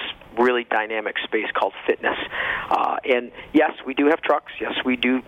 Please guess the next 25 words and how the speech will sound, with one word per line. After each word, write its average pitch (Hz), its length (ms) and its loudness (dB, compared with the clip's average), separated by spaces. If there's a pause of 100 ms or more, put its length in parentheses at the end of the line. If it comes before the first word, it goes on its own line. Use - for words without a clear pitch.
(120)
you 123 100 -2
know, 113 100 4
are 123 160 2
involved 117 260 2
with 120 120 -10
supply 120 320 0
chain 127 260 -4
and 120 100 -4
have 117 160 2
warehouse 117 460 2
racks 107 360 2
and, 110 320 -6
you 127 120 2
know, 110 140 4 (100)
building 123 260 4
a 113 60 -2
brand 117 320 0
new 120 100 -2
facility, 117 560 4
beautiful 123 480 0
state-of-the-art 117 440 2
facility 113 440 0
here 117 140 2
in 104 80 -16
Brighton, 135 420 0